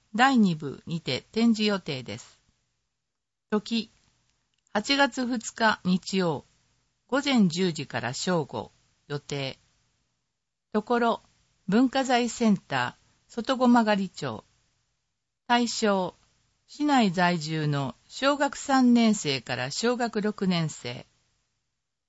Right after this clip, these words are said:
なお、アルコールアレルギーをお持ちの方や、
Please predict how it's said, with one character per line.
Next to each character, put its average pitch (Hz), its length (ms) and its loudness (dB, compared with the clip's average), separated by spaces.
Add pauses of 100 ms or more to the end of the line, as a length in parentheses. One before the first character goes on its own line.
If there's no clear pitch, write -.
(220)
な 226 180 4
お、 127 100 -8 (640)
ア 196 100 0
ル 254 140 -2
コ 269 200 0
ー 262 40 2
ル 247 180 2
ア 233 60 4
レ 240 120 0
ル 226 120 -2
ギ 175 300 -4
ー 143 40 -2
を 135 80 -2
お 139 40 -4
持 170 140 2
ち 196 140 -2
の 196 120 2
方 175 260 -4
や、 131 240 -6